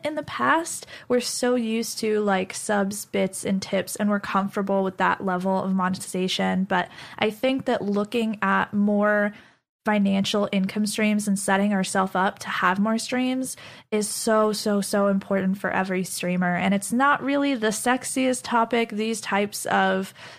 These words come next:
uh, subjects don't typically do well, uh, compared to just our general growth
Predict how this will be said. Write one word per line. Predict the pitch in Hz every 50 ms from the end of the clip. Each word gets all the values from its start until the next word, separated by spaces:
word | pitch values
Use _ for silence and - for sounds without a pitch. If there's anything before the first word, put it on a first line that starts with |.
| - _ -
uh, | 208 202 185 - - 208 - - - - -
subjects | - - - 220 214 208 202 220 202 196 -
don't | - 208 202 202 202
typically | - - - - 208 214 226 - 226 220 220
do | 202 196 - 202 202 202
well, | 196 190 190 185 185 185 190 196 214 226 240 254 - - - _ _ _ _ -
uh, | 208 196 190
compared | - - 208 202 - - 196 196 196 196 -
to | - 214 202 196 190
just | - 196 190 -
our | 202 190
general | 185 - 202 196 196 196 196 190 185 185 185 190
growth | 196 - 202 196 190 190 190 190 190 190 - - - -